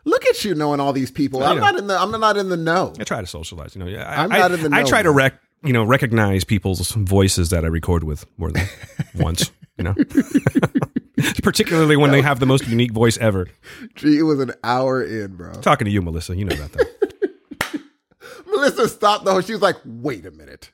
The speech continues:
Speaker 1: How long did it take you to realize?" I'm like, "Right now when I'm saying it," at the, 'cause she thought maybe I'm just mentioning it then. And I was like, "No, just now. I realized," 'cause she, they kept on saying Melissa, and I was like, "I know a Melissa." I'm like, "Perhaps this is Slaughterhouse."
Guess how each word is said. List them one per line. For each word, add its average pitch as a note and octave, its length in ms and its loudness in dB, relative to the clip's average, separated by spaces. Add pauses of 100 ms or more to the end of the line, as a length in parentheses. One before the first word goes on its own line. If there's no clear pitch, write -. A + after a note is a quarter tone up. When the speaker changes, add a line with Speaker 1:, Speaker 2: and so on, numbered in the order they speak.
(500)
Speaker 1:
How D4 500 2
long C4 360 0
did A3 140 -2
it G#3 120 -6
take G#3+ 240 -4
you F#3+ 120 -6
to F3 80 -2
realize?" D#3 420 -4
I'm E3+ 120 -6
like, D#3 180 -4 (220)
"Right C3+ 400 -4
now D#3 280 6
when D3+ 140 2
I'm C#3 180 -2
saying D3 380 0
it," E3 160 0
at C#3+ 260 0
the, D3+ 80 -6
'cause - 300 -6
she A#3 120 -6
thought G#3 220 2
maybe F#3+ 240 2
I'm E3 140 0
just D3 180 -8
mentioning C3+ 720 -2
it G#2 180 -10
then. E2 320 -8 (500)
And - 40 -10
I C#3 40 -4
was C#3 100 -2
like, B2+ 140 0
"No, A#2 300 -2
just - 240 -6
now. A2 260 -6 (240)
I A#2 80 -2
realized," B2 380 0
'cause C#3 120 -2
she, D3+ 80 2
they D3 160 4
kept D3+ 180 -2
on D3+ 80 -4
saying C#3 160 -4
Melissa, C3 300 0
and A2+ 40 -6
I A#2 40 -6
was A2+ 80 -8
like, A2+ 200 -6
"I A4+ 100 -4
know G#3 180 -2
a A2+ 40 -4
Melissa." G2+ 400 -10
I'm - 440 -14
like, B4 140 -2
"Perhaps A#4+ 340 0
this A#4+ 240 -4
is A#4 160 2
Slaughterhouse." G#4 720 -2